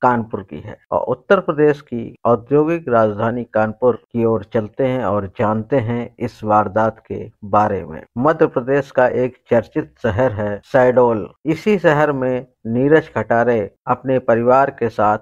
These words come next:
रहते थे। उनके परिवार में पत्नी अर्चना के अलावा दो बेटे थे, जिनका नाम था अमन अरन व एक बेटी आरजू थी और नीरज कटारे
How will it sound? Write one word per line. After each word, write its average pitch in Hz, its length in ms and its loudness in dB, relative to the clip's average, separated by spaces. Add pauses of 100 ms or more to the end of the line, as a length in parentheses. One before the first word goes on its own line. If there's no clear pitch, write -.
(160)
रहते 117 420 0
थे। 101 220 -14 (180)
उनके 143 340 -4
परिवार 123 520 4
में 120 360 -4 (180)
पत्नी 151 540 -2 (180)
अर्चना 139 460 0
के 117 160 0
अलावा 113 460 4 (260)
दो 135 280 2
बेटे 113 500 0
थे, 117 240 -2
जिनका 113 480 -4
नाम 113 300 -2
था 113 200 -2 (180)
अमन 120 400 0 (140)
अरन 120 320 0 (360)
व 120 360 2 (200)
एक 123 260 0
बेटी 113 460 -2 (320)
आरजू 120 440 2
थी 92 280 -18 (200)
और 139 180 4
नीरज 190 480 0
कटारे 127 420 4